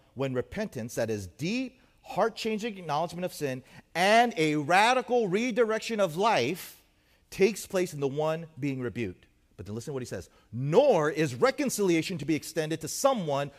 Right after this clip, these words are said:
who has not repented." If you want reconciliation, the guilty party must repent.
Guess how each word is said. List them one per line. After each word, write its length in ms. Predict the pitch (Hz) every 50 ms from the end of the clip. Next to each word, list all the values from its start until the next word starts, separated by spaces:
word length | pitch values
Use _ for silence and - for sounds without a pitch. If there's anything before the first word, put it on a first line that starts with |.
| - -
who 200 | - - 214 202
has 540 | 151 - 196 196 208 214 214 214 214 - - - - _ -
not 520 | 117 143 170 170 170 170 170 165 165 - - _ _ _ _
repented." 680 | 104 120 127 - - - 95 92 - - - 90 - _ _ _ _ _ _ _ _ _ _ _ _ _ _ _ _ _ _ _ _ _ _ _ _ _ _ _ _ _ _ _ _ _ _ _ _ _ _ _ _ _ _ _ _ _ _ _ _ _ _ _ _ _ _ _ _ _ _ _ _ _ _ _ _ _ _ _
If 420 | 123 135 170 202 208 - - - _ _ _ _ _ _
you 160 | 120 143 160
want 220 | 135 143 147 131 127
reconciliation, 760 | 135 131 - 135 117 - 127 107 98 101 101 - 92 73 71 _ _ _ _ _ _ _ _ _
the 80 | 104 92
guilty 420 | - - 131 135 139 143 - 156
party 520 | - - - 131 123 123 120 123 123 120 - _ _ _ _ -
must 480 | 98 101 110 113 107 - - - _ _ _ _ _ _
repent. 540 | 104 98 - - 98 90 80 - - -